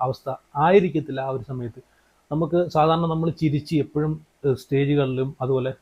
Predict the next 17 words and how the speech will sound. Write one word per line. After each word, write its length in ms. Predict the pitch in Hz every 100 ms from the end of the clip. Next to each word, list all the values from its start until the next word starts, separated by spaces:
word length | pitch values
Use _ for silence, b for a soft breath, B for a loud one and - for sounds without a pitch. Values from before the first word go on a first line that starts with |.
| _
ഓരോ 200 | 123 127
പ്രോഗ്രാമുകളിലും 840 | 131 131 123 131 135 139 127 123 123
ചിരിച്ച് 400 | - 156 170 190
കാണുന്ന 360 | 151 131 131 131
ഒരു 100 | 127
ധ്യാൻ 380 | 120 123 135
ശ്രീനിവാസനെ 600 | 123 143 131 131 - 131
അല്ല 300 | 123 117 123 - b b _
നമ്മളവിടെ 320 | 120 123 127 120
കണ്ടത്. 480 | 131 117 113 113 -
പൊട്ടിക്കരയുന്ന 800 | 151 147 208 - 147 147 160 170
ഒരു 120 | 147
ധ്യാൻ 400 | 143 120 123 120
ശ്രീനിവാസനെയാണ് 680 | 127 135 131 127 131 123 120
കണ്ടത്, 220 | 110 110
അല്ലേ? 140 | 135 - b b b -
അപ്പോൾ, 220 | 135 151